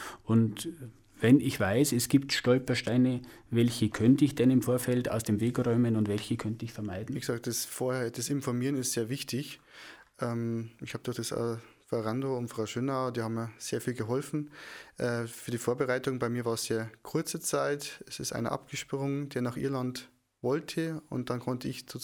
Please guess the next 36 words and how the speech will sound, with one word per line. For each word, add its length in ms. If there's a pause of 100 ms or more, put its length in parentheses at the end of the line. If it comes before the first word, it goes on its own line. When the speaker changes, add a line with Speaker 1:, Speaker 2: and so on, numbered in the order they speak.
(140)
Speaker 2:
Gott 200
sei 60
Dank 180
nachrücken. 540 (760)
Und 600
da 60
ging 180
es 220
sehr, 180
muss 160
es 240
alles 320
sehr 80
schnell 300
gehen. 360 (560)
Ähm, 540
und 160
da 80
war 100
es 140
sehr 180 (300)
praktisch 420
und 100
sehr 160
gut, 300
dass 380
die 120
Frau 140
Rando 420
und 140
die 40
Frau 120
Schönauer 320
zum 140
Beispiel 320
mein, 340